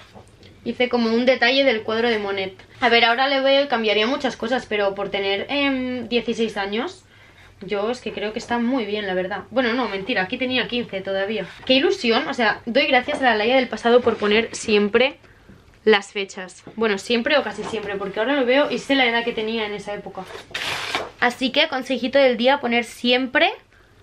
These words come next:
las fechas en vuestras ilustraciones y si podéis poner algún detalle para recordar ese momento o la técnica que utilizabais, genial, porque luego cuando lo veis, o sea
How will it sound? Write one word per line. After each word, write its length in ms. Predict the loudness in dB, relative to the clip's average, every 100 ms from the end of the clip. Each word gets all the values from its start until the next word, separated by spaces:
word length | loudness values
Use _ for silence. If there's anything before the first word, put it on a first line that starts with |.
| _ _
las 220 | 0 2
fechas 280 | 2 0 0
en 100 | 0
vuestras 260 | -2 -2 0
ilustraciones 640 | 0 0 0 2 0 0 -4
y 80 |
si 100 | -4
podéis 300 | 2 4 4
poner 240 | 2 2 4
algún 240 | 2 0
detalle 400 | 2 2 0 -2
para 220 | -2 -2
recordar 380 | -2 -6 -4 -2
ese 180 | -4 -4
momento 500 | -2 -2 -2 0 2
o 80 | 2
la 160 | 2
técnica 340 | 0 0 0 -2
que 80 | -2
utilizabais, 720 | -2 -2 0 2 2 0 -8 -20 -20 -20 -20 _ _ -10
genial, 380 | 0 2 4 2
porque 220 | -4 0
luego 260 | 2 2 2
cuando 280 | 0 0 -2
lo 100 | 0
veis, 320 | 0 -2 -6
o 40 |
sea 260 | -6 -6